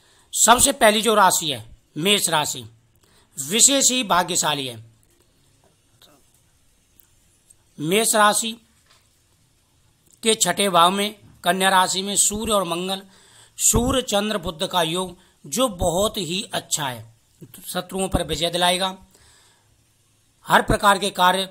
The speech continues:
प्रारंभ होने शुरू हो जाएंगे, हर प्रकार के कार्यों में सहयोग मिलेगा और नौकरी, व्यापार, स्वास्थ्य में लाभ,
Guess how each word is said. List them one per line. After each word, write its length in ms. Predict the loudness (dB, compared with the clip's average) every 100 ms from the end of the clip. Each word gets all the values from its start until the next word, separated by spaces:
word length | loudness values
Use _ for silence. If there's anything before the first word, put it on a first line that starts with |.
| -4
प्रारंभ 360 | 2 2 2 -2
होने 220 | -4 -6
शुरू 180 | -6 -6
हो 100 | -4
जाएंगे, 320 | -4 -4 -8
हर 100 | -8
प्रकार 320 | -8 -4 -4
के 120 | -4
कार्यों 440 | -4 -4 -2 -6 -8
में 300 | -10 -10 -16 _ _ -8
सहयोग 420 | -2 0 0 0
मिलेगा 440 | 0 0 -2 -6 -10 _ _ _ _ _ _ _
और 480 | 4 6 4 0 _ _ _ _ _
नौकरी, 680 | -2 0 0 0 -6 -6 -10 _ _
व्यापार, 680 | -8 0 0 2 2 2 -2 -14 _ _
स्वास्थ्य 560 | -10 -4 2 4 2 -4
में 140 | -6
लाभ, 380 | 0 2 0 -2